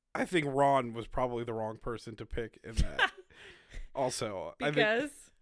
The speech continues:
Speaker 1: 'cause he was the fucking worst. <laughs> He just bad. He was just, like, a bad dude. I don't know.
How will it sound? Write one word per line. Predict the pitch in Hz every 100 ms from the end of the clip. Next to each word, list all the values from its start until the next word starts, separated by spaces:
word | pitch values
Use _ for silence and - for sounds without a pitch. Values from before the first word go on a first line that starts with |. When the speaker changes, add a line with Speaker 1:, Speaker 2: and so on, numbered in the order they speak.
| -
Speaker 1:
'cause | 196
he | - 202
was | 196 - - 156
the | 175
fucking | - 190 - 160
worst. | 147 143 165 - - - -
<laughs> | - - _ -
He |
just | 226 254 220 214 175
bad. | 180 208 165
He | 147
was | 170
just, | 185
like, | 180
a | 175
bad | 165 160 165
dude. | 151 143 -
I | - 202
don't | 214 160
know. | 123